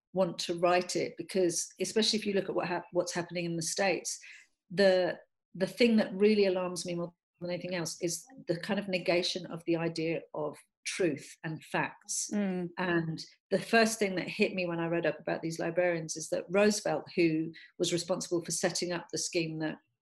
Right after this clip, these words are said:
Speaker 1: that housed these women, believed firmly in the po-, importance of education and facts as a way of pushing back against,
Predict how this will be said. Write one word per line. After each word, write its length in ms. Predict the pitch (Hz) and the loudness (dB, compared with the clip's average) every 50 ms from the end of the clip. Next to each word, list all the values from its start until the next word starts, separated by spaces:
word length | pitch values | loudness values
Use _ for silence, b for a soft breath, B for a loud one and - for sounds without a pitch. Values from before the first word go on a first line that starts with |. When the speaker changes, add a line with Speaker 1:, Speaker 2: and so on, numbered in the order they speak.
| _ _ | _ _
Speaker 1:
that 180 | 160 156 - - | -8 -8 -8 -8
housed 320 | - - 196 196 185 170 170 | -6 -2 0 0 -2 -2 -2
these 220 | 165 160 156 156 - | -4 -6 -6 -4 -4
women, 360 | 160 156 156 151 147 151 - B B B B B B B B B _ _ _ _ - _ | -4 -4 -4 -6 -8 -8 -12 B B B B B B B B B _ _ _ _ 0 _
believed 440 | 214 214 208 208 220 214 214 - - | 6 8 8 8 8 8 6 2 -2
firmly 640 | - - - - 220 214 214 202 190 180 175 160 | -10 -8 0 4 4 4 4 4 2 0 -2 -2
in 80 | - 170 | -2 -4
the 80 | 170 160 | -4 -4
po-, 280 | 160 - 185 175 - - | -4 -4 -6 -6 -4 -6
importance 520 | 185 170 165 165 - 185 175 170 160 - | -4 -4 -4 0 0 0 0 0 -4 -4
of 100 | 175 165 - - | -4 -6 -2 -2
education 760 | 190 180 - 185 185 - - 185 180 170 - - 170 160 156 - | -2 0 0 0 -2 0 0 0 0 0 0 -4 -6 -8 -8 -6
and 160 | - 165 160 165 | -6 -6 -6 -6
facts 680 | - - 185 175 135 - - - - - - - - B B B B B _ - | -6 -4 -2 -2 -2 -2 -4 -12 -4 -2 -2 -2 -2 B B B B B _ -4
as 140 | 175 170 | 2 2
a 40 | 185 170 | 4 4
way 160 | 180 175 170 | 6 4 4
of 120 | 165 165 - | 4 2 2
pushing 340 | - 202 190 - - 170 170 | 0 2 2 2 0 0 -2
back 240 | 160 156 160 - - | -2 -2 0 -2 -4
against, 600 | 170 - 165 160 165 156 - - - - - | 0 0 0 0 0 -2 -4 -4 -4 -4 -6